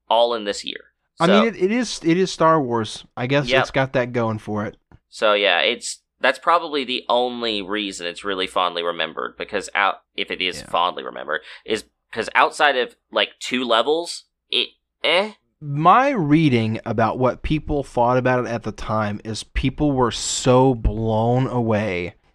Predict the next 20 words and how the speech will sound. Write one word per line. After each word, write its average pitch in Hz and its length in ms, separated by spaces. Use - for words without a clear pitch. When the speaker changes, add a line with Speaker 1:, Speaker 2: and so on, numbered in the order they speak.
Speaker 2:
by 98 540
the 113 200
Hoth - 640
level 98 520
that 117 160
it 127 120
was, 127 280
like, 110 280
such - 400
a 123 120
true 123 640
one-to-one 110 1000
recreation 113 840
of 104 480
what 117 360
they 113 160
saw 107 600
in 123 140
the 110 120
theater. 80 560